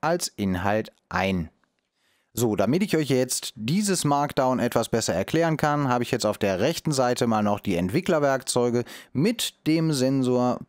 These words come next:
Packages in Transit geöffnet, einfach damit ihr die Datenstruktur hier auf der rechten Seite sehen könnt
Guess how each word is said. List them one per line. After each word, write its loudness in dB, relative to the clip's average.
Packages -2
in 0
Transit 0
geöffnet, 0
einfach 0
damit 2
ihr 0
die -2
Datenstruktur 0
hier 2
auf -2
der 0
rechten -2
Seite 0
sehen 0
könnt -2